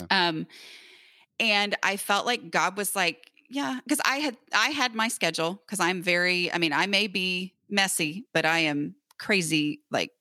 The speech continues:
driven and organized on certain things, like, you know, that kind of stuff. So, which is how I'm able to write books. But, um, you know, I was like, "Okay, well, I'm gonna take off until after spring break, and then I'm gonna polish this and have it ready, you know, by the time,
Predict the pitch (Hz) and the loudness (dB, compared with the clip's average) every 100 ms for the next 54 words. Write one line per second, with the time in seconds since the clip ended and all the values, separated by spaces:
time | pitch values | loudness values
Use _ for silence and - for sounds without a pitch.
0 | - - 185 151 147 139 135 147 139 143 | -16 -4 -2 0 0 0 -2 -2 -2 -2
1 | 131 135 139 131 - 98 90 - - 71 | -2 -2 -2 -4 -2 -2 -4 -4 -6 -6
2 | 143 71 - - 170 - - - 175 156 | -6 -4 -4 -4 -6 -6 -4 -2 0 -2
3 | - - - - 277 233 202 160 - 196 | -6 -20 -10 -4 -2 0 0 2 0 -2
4 | - - - - - 190 165 - - - | -4 -4 -4 -6 -4 0 0 -4 -20 -20
5 | _ _ - 208 190 160 156 _ _ - | _ _ 0 2 2 -2 -8 _ _ -2
6 | 233 190 175 175 127 - 320 214 139 202 | 2 2 2 0 -2 0 0 0 0 0
7 | 202 196 226 208 196 190 - - - _ | 0 -2 -2 0 0 0 -2 -14 -18 _
8 | - 190 185 117 165 - 160 - 151 147 | -6 -2 0 0 0 -2 -4 -2 -2 0
9 | 214 262 262 - - _ 175 175 170 160 | 2 2 0 -8 -16 _ -2 2 2 2
10 | 160 151 139 131 - - 220 226 220 - | 0 0 0 -4 -4 -2 0 0 -2 0
11 | 190 190 - - - 170 170 160 - 156 | 0 0 -2 -4 -6 -4 -2 -2 -2 0
12 | 139 113 - - - 180 147 - 143 139 | 0 0 -6 -10 -6 -2 -2 0 0 0
13 | 135 - 135 131 156 | -2 0 0 -2 -6